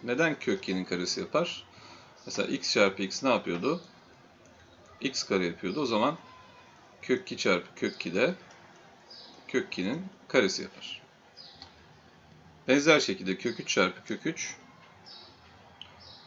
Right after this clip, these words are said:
kök üçün karesi yapar. Kare ile kök birbirini götürür ve sonuç üç olur.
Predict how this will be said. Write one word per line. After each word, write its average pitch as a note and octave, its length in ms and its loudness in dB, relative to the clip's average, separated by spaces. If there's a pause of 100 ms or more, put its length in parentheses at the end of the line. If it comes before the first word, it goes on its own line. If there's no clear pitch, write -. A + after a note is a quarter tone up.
(120)
kök B2+ 200 -2
üçün A#2 380 -2 (680)
karesi G#2+ 380 0
yapar. B2 600 2 (720)
Kare B2 200 8
ile G2 180 2
kök - 260 -4
birbirini F2+ 320 0
götürür A#2+ 520 -2
ve A#2 200 2 (420)
sonuç - 520 -4 (920)
üç B2 180 -4
olur. - 380 -10